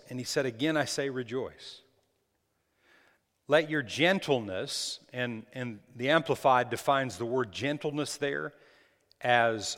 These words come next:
unselfishness. "Let your unselfishness be known to all men, for the Lord is at hand." Verse six, "Be anxious." Didn't say try to, he said be anxious.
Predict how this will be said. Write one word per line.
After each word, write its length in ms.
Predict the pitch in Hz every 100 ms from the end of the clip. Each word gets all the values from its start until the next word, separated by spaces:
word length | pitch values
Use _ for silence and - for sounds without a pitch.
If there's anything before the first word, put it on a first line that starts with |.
| -
unselfishness. 1300 | 127 120 - - 147 147 113 - - 80 - - -
"Let 200 | 123 139
your 180 | 127 131
unselfishness 1080 | 143 160 147 - 175 202 - 135 - 127 123
be 140 | - 135
known 220 | 139 127
to 60 |
all 220 | 123 131 123
men, 240 | 147 143
for 140 | -
the 100 | 110
Lord 260 | 113 131 135
is 160 | 104 110
at 60 |
hand." 320 | - 139 95 80 _ _ _ _ _ _ _ -
Verse 200 | 127 -
six, 480 | 165 135 - - - _ _ _ - - _ _ 104
"Be 580 | 98 160 190 202 185 - 147
anxious." 800 | 165 170 - 76 - - - - _ _ _ _ _ _ _ _ _
Didn't 140 | 123
say 160 | - 165
try 380 | - - 175 170
to, 400 | - 107 101 123
he 80 | -
said 300 | 135 104 101
be 240 | 147 156
anxious. 800 | 147 151 - - - - -